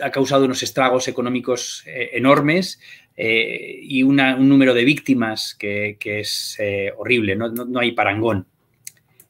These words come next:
Y está claro que todos hacemos falta. En, en este mundo no sobra nadie, no, no, no, no, no podemos decir que, que alguna de las muertes no, no, no, no,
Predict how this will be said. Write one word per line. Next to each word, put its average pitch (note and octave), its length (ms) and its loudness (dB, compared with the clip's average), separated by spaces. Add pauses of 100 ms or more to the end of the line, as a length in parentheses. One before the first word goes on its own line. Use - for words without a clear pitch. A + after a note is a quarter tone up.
(160)
Y C#3+ 840 6 (160)
está D#3+ 260 -2
claro F#3+ 240 6
que C3 140 -2
todos D#3+ 500 2
hacemos B2 340 -4
falta. A#2 540 -6
En, A#2+ 240 -6
en B2+ 160 -2
este C#3 160 -4
mundo E3+ 240 -2
no D#3+ 80 -2
sobra D3 320 2
nadie, A#2+ 380 0
no, B2+ 280 -6
no, C3 240 -4
no, C3 120 -2 (180)
no, C#3 240 -8
no C#3 180 -2
podemos C3+ 300 2
decir B2 320 -2
que, A2 400 0
que A#2+ 140 -4
alguna A#2+ 380 2
de B2 80 0
las A#2 200 0
muertes A#2 380 -4
no, A#2 280 -4
no, B2 440 -10
no, A#2+ 320 0
no, A2+ 420 -8